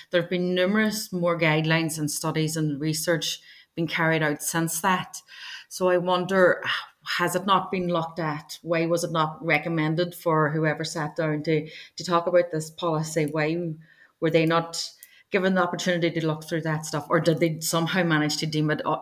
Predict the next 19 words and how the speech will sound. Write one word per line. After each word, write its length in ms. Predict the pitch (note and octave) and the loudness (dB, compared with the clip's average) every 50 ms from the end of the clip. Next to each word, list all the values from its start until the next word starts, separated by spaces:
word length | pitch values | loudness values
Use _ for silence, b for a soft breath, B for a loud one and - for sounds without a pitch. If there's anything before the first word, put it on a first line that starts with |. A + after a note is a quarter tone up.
| - - | -4 -4
irrelevant 680 | D3+ D3+ D#3+ D#3 D#3 E3 F#3 G3+ G#3 C#4 B3+ A#3 - - - - - - - | -2 0 2 2 4 4 4 6 6 8 6 6 6 2 -4 -6 -8 -6 -2
to 120 | - G3+ | 0 0
the 100 | F#3 F#3+ | 0 0
policy? 540 | - - G#3 F#3+ F3 E3 - D#3+ D3 C3 - - - | 0 2 2 2 2 0 -2 -2 -2 -2 -4 -6 -4
I 120 | D3+ D#3+ | -2 -2
have 200 | E3 E3 D#3+ D3 | -2 -2 -4 -4
no 180 | D3+ D3+ D3+ D3 | -2 -2 -2 0
idea. 560 | D3 D3 D3 D3 D#3 D#3+ E3 F#3 G3 - - B B B B B B B B B B B | -2 -2 -2 0 2 4 4 4 4 2 -2 B B B B B B B B B B B
'Cause 140 | - F3 E3 | -2 -2 -2
the 100 | E3+ E3+ | -2 -4
thing 260 | E3+ - G3+ G3+ G3 | -2 0 0 4 6
is, 300 | F#3 F3+ F3 E3 E3 D#3 - - | 6 6 6 4 0 -2 -2 0
um, 400 | D3 D#3+ D#3 D#3 D3+ D3 C#3 - - _ _ _ _ _ _ _ _ _ _ _ _ - | 0 2 2 0 0 -2 -4 -8 -12 _ _ _ _ _ _ _ _ _ _ _ _ -2
they 80 | G3+ F3 | 0 4
were 120 | F#3 F#3 | 4 4
saying 320 | F#3 - G3+ F#3 F#3+ F#3+ | 4 4 4 4 4 4
that 120 | F3+ E3+ E3 | 4 2 4
this 240 | F3+ F3 F3 - - | 2 2 2 2 2
was 420 | E3+ D#3 D#3+ D#3+ D3 D3 - - | 2 4 4 4 2 -2 -4 -10